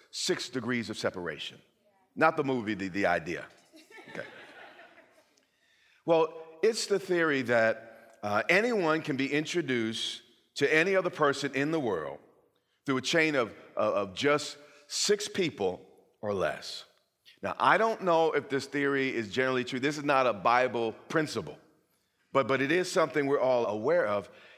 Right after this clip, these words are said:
And somehow in the scripture, it happened to be true here. Notice, number one, Naaman's wife knew a girl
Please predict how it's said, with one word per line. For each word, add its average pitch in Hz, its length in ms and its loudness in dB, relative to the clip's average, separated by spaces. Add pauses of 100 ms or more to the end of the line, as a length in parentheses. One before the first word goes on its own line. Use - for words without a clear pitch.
And 135 100 -6
somehow 247 440 2
in 151 160 -2
the 147 80 -2
scripture, 175 440 -4
it 123 80 -2
happened 190 380 -4
to 147 80 -4
be 131 260 -2
true 127 480 -6
here. 87 440 -10 (600)
Notice, 226 720 0 (720)
number 143 220 2
one, 110 400 0 (260)
Naaman's 135 380 -2
wife 101 540 -4 (640)
knew 113 220 -2
a 165 40 -4
girl 208 320 2